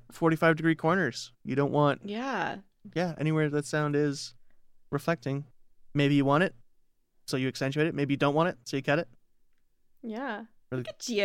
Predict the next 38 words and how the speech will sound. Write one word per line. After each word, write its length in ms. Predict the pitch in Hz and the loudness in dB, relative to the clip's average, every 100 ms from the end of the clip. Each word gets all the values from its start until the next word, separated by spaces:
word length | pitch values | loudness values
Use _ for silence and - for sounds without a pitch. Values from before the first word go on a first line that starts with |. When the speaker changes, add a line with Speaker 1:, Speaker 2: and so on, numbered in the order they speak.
| 175 | 2
Speaker 1:
Look 240 | 165 165 | 4 4
at 40 | 285 | 4
me. 280 | 269 156 | 2 2
Look 160 | - 156 | -2 -2
at 60 | 202 | 2
Speaker 2:
Little 140 | 190 | 2
Speaker 1:
me. 120 | 160 | 2
Speaker 2:
pro 280 | 240 196 180 | 2 2 2
over 220 | 180 175 | 0 0
here. 480 | 240 254 202 180 214 | -2 -2 -2 -2 -4
Look 140 | 403 - | -8 -12
at 140 | 571 | -8
you. 400 | 277 220 175 147 - | -2 0 0 -4 -8
<laughs> 60 | - | 2
Speaker 1:
Look 460 | 605 - 539 539 | 2 4 2 4
at 40 | 233 | 2
me. 280 | 175 165 139 _ | 4 2 0 _
I'm 60 | 151 | -14
so 120 | - | -8
excited. 380 | 165 - 139 120 - - - | -6 -4 -4 -4 -12 -20 -16
Speaker 2:
<laughs> 60 | - - - - - - - - - - - - - - - _ _ - 679 539 - | -16 -16 -20 -20 -20 -20 -10 -4 0 0 0 -4 -6 -8 -20 _ _ -4 -2 -4 -4
That's 180 | 403 427 | -4 -2
amazing. 500 | 453 466 440 262 202 | -2 0 0 -2 -2
I'm 120 | 262 | -2
so 120 | 381 | 2
happy. 460 | 226 156 - 135 - | 2 0 -4 -8 -8
Speaker 1:
Yeah. 240 | 196 262 208 - - _ _ - - | -6 -4 -4 -8 -14 _ _ 0 6
I'm 100 | 220 | 10
gonna 140 | 233 | 10
look 160 | 214 - | 10 10
back 200 | 202 190 | 8 8
on 100 | 185 | 4
these 160 | 175 | 4
days 200 | 156 151 | 4 4
with 100 | 143 | 2
fondness. 640 | - 123 117 113 - - - _ _ _ _ _ _ - | -4 -4 -2 -6 -10 -16 -18 _ _ _ _ _ _ 8
But 120 | 208 | 10
also, 260 | 254 - | 10 8